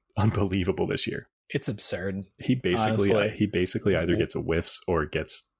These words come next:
Speaker 1: like, allows tanks. And lately it's been whiffs. Like, it's
Speaker 2: <sighs>
Speaker 1: the weird, it's, it's a really fun profile from, like, just, like, what's gonna happen next? Who knows? But, uh, lately he's been dominant. He's striking out the world.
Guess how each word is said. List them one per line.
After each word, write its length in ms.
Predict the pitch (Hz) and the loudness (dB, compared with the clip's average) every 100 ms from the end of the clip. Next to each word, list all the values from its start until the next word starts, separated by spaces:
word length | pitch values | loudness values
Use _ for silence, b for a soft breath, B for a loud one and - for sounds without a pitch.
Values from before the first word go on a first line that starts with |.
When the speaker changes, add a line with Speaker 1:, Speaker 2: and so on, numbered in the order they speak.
| - | -4
Speaker 1:
like, 200 | 82 - | -4 -4
allows 380 | 80 78 85 - | -2 0 -2 -4
tanks. 420 | - 80 - - | -4 -6 -6 -4
And 220 | 90 80 | -4 -2
lately 320 | 85 104 104 | -2 0 2
it's 160 | 98 - | 2 0
been 160 | 90 | -2
whiffs. 520 | 85 85 - - - _ | 0 0 0 -2 -4 _
Like, 180 | 95 87 | -2 0
it's 200 | 85 - - _ | -2 -2 -8 _
Speaker 2:
<sighs> 140 | - | -4
Speaker 1:
the 80 | 95 | -2
weird, 260 | 82 87 87 | 0 0 0
it's, 240 | 87 - | 0 -2
it's 160 | 101 90 | -2 -2
a 60 | |
really 240 | 85 92 87 | -2 0 0
fun 380 | - - 80 82 | -2 -2 -2 -4
profile 560 | - 76 85 92 95 | -4 -4 0 0 0
from, 240 | 92 82 78 | 0 -2 -2
like, 260 | 78 80 - - | -2 -4 -6 -4
just, 340 | 87 - - | -2 -2 -2
like, 140 | 85 80 - | -4 -2 -2
what's 160 | 90 | -2
gonna 180 | - 110 | 0 0
happen 260 | 131 127 135 | 0 2 2
next? 280 | 151 - | 0 0
Who 120 | - 143 | 0 2
knows? 340 | 151 95 - B 127 B B B | 4 2 0 B -14 B B B
But, 220 | 98 92 - | -2 -2 0
uh, 160 | 87 | -2
lately 400 | 82 85 - 104 | 0 0 2 2
he's 200 | 104 95 | 2 0
been 200 | - 87 | 0 -2
dominant. 420 | 78 76 95 110 - | 0 -2 -2 -4 -2
He's 180 | 87 - | -2 0
striking 380 | - 78 92 | 0 -2 -2
out 140 | 85 80 | -4 -2
the 80 | 73 | 0
world. 360 | 82 90 127 | 2 0 0